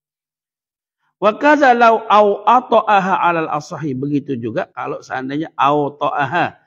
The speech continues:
artinya sengaja dia membelokkan ni lengan liwat, lengan najis, lengan apa, apa liwat, dia sengaja dengan sila atas ni. Ia sembahyang padahal belokang ne lengan najis, silat ne,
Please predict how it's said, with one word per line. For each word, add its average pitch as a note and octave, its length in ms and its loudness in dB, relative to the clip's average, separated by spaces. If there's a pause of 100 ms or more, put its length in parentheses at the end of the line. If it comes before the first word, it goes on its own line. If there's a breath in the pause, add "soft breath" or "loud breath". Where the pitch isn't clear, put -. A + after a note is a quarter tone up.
(280)
artinya C3+ 320 -6
sengaja D3 560 -2
dia C#3+ 400 -6 (400 soft breath)
membelokkan A#2+ 1600 -8
ni A#2+ 160 -4
lengan A2+ 320 -8
liwat, A#2 560 -4
lengan A2 320 -8
najis, A2+ 480 -12
lengan A#2 480 -10 (180)
apa, C3+ 140 -6 (160)
apa D3+ 240 0
liwat, D3+ 320 0
dia C3+ 80 -8
sengaja E3+ 400 2 (640)
dengan C3 240 -8
sila B2 240 -6
atas C#3+ 260 -2
ni. A3 140 4 (960)
Ia C#3 160 -2
sembahyang E3+ 500 0
padahal F#3+ 600 -2 (420)
belokang B2 840 -4
ne C#3+ 400 -2
lengan C#3 320 -2
najis, C#3 400 -4
silat A2 400 -2
ne, D#3 340 0